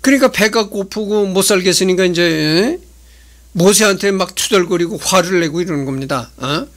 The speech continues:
"왜 우리를 이렇게 끌고 와서 이 고생을 시키느냐. 차라리 이집트에서 종-, 어? 남의 노예 생활을 했더라면은 이렇게, 어?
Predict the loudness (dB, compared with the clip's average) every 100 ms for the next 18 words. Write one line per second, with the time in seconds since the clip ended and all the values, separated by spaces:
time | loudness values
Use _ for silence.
0 | -20 -8 0 2 2 0 0 0 0 0
1 | 0 -2 -4 -6 -2 0 0 0 -2 -2
2 | -2 0 0 0 -2 -4 -6 -4 -4 -4
3 | -8 -18 -20 -20 -20 -20 -10 -4 -2 0
4 | -2 -2 -2 -2 -2 -2 0 0 -2 0
5 | 0 -2 -12 -4 0 2 0 -10 -20 -20
6 | -20 -8 0 2 2 4 4 4 4 2
7 | 2 4 4 2 -2 0 0 0 2 2
8 | 0 -4 -16 -20 -10 -2 2 4 4 2
9 | 0 2 4 2